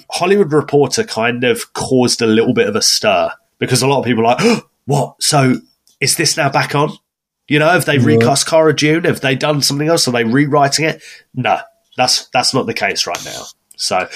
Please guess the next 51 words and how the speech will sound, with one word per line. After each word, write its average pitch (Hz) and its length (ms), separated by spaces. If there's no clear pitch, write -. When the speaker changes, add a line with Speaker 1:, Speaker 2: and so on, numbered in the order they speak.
Speaker 1:
what 175 160
do 190 60
you 180 60
think, 175 180
Matty 95 220
Boy? 90 260
Speaker 2:
Yeah. 147 120
Speaker 1:
Is 113 160
Speaker 2:
Well, 135 80
Speaker 1:
it 131 80
Speaker 2:
it - 40
could 175 60
Speaker 1:
just 151 120
Speaker 2:
have 143 100
been 135 160
Lucy 143 320
Lawless, 123 360
but, 135 220
um, 175 320
Speaker 1:
Right, 101 180
well, 139 280
Speaker 2:
no, 220 80
I 214 40
Speaker 1:
well, 127 120
Speaker 2:
th-, 123 80
Speaker 1:
there - 100
Speaker 2:
I - 20
Speaker 1:
we - 80
Speaker 2:
think, 139 280
Speaker 1:
go. 95 140
Speaker 2:
yeah, 180 340
I 160 100
think 202 240
it 185 80
is 160 200
just, - 380
um, 139 460
I 160 100
think 175 120
it 175 60
is 156 140
just, - 300
you 254 80
know, 156 100
g-, - 120
getting 175 220
some 156 160
wires 143 320
crossed - 460
because, 147 680
um, 135 520